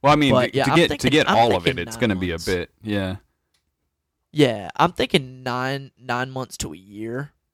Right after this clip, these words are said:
Speaker 1: Yeah.
Speaker 2: I'm thinking.
Speaker 1: That's pretty realistic. Yeah.
Speaker 2: Um, yeah.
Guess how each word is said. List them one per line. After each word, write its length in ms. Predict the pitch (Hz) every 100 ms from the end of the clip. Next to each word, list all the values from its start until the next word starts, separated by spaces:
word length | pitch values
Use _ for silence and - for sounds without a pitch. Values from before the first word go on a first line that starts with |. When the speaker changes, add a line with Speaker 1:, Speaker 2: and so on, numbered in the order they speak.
| -
Speaker 1:
Yeah. 280 | 98 85 82
Speaker 2:
I'm 180 | 123 143
thinking. 460 | 147 151 147 156 156
Speaker 1:
That's 140 | 143
pretty 200 | - 98
realistic. 560 | 90 87 87 - - -
Yeah. 80 | 113
Speaker 2:
Um, 460 | 107 104 104 95 _ _ _ _ _ _ _ _ -
yeah. 400 | 147 104 87